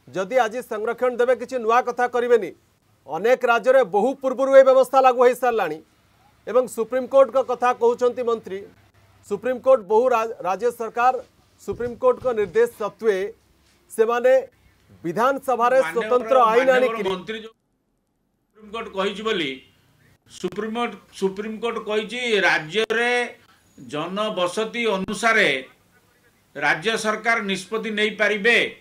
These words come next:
Speaker 2: ସେଇ ତୁଳନାରେ କର୍ଣ୍ଣାଟକ, ତାମିଲନାଡୁ, ମହାରାଷ୍ଟ୍ର, ଅନ୍ୟାନ୍ୟ, ଅ, ରାଜ୍ୟମାନେ ନେଇଛନ୍ତି ନିଷ୍ପତ୍ତି।
Speaker 1: Exactly, exactly ସେଇ କଥା ଆମେ କହୁଛୁ।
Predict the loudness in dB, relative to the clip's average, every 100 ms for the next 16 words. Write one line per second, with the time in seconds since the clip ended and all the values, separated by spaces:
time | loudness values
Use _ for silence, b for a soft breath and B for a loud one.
0 | _ _ _ -10 -4 -2 -4 -4 -4 -2
1 | -2 -4 -4 -6 -6 -6 -6 -6 -4 -6
2 | -4 -4 -2 -4 -4 -2 -2 -4 -6 -4
3 | -4 -6 -8 -6 -4 -2 -4 -4 -4 -4
4 | -4 -6 -6 -6 -4 -2 -2 -4 -8 -8
5 | -10 -10 -10 -6 -2 -2 -2 -4 2 2
6 | 4 2 0 4 2 2 -4 4 4 4
7 | 4 4 4 6 4 4 -4